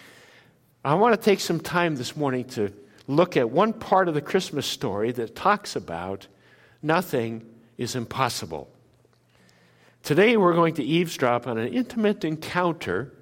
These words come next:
to listen to a private conversation between two persons,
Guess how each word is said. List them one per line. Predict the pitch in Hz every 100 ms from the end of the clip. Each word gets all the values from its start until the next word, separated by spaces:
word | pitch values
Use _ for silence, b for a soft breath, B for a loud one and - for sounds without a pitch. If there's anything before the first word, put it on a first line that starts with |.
| b b b b
to | - 135
listen | 151 208 - 185 170
to | 160
a | 131
private | - - 175 165
conversation | 156 160 147 135 - 160 147 113
between | 107 107 - 123 123 - b b _
two | - 208
persons, | - 175 - 78 65 - -